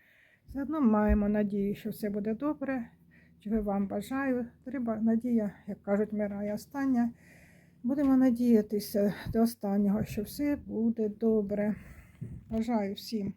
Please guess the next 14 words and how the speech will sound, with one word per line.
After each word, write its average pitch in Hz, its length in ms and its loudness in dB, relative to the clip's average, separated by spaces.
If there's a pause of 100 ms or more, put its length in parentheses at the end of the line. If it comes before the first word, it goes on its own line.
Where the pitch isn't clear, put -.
(920)
здоров'я, 254 760 0
наснаги, 254 880 2 (880)
е, 220 260 -2
рукодільницям 233 920 2 (1700)
займатися 233 720 4
рукоділлям, 220 640 2
щоб - 300 -4 (240)
не 220 160 2
думалося 214 520 0
про 208 180 -6
погане. 277 680 0 (1500)
І 254 300 -2 (200)
всім 269 400 -2
вам 240 280 2